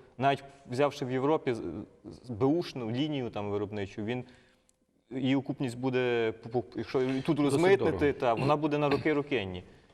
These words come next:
Speaker 1: І тому багато виробництв навіть у нас в Калуші пр-, просто стоять. Або там мі-, мінімальна зарплата, якась там дво-, двох-трьохденка. І це, це, це, це проблема, власне, всього регіону, тому що багато людей з сіл там працювали.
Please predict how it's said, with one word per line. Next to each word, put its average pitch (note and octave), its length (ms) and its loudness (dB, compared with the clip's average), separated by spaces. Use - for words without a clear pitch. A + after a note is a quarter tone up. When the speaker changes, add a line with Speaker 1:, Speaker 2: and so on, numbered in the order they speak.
Speaker 1:
І G2+ 60 -8
тому D3+ 160 0
багато D#3 280 4
виробництв C#3 360 2
навіть C3+ 220 0
у C#3 40 -4
нас C3+ 380 -2
в - 40 -4
Калуші A2 840 2
пр-, A2 80 -14
просто C3+ 240 -2
стоять. G2 400 -4
Або A2+ 220 -2
там A2+ 340 -4
мі-, A2+ 80 -6
мінімальна A#2+ 500 -2
зарплата, B2 500 -2
якась G#2 240 -8
там G2+ 260 -8
дво-, A2 260 -4
двох-трьохденка. A#2 760 -6
І A#2 100 -2
це, C3+ 300 0
це, C#3 180 -2
це, B2+ 160 -8
це - 120 -6
проблема, C3+ 440 -2
власне, A2+ 720 -4
всього B2+ 300 -2
регіону, B2+ 440 0
тому G#2+ 200 -6
що A2 160 -6
багато A#2 260 0
людей A2+ 160 0
з - 80 -12
сіл B2+ 140 -6
там G#2 160 -8
працювали. F#2+ 580 -4